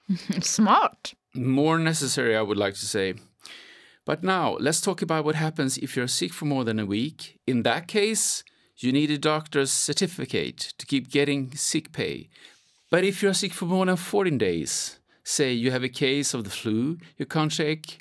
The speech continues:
Speaker 2: or you have broken your leg, or have a job that requires you walk a lot,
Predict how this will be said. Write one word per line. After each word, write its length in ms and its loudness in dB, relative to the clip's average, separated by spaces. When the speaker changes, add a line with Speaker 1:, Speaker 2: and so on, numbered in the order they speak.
Speaker 2:
or 120 2
you 100 2
have 180 -2
broken 360 2
your 160 0
leg, 440 -2
or 100 -2
have 160 0
a 20 -6
job 340 0
that 160 -2
requires 680 -2
you 140 -4
walk 340 -4
a 40 -2
lot, 380 -4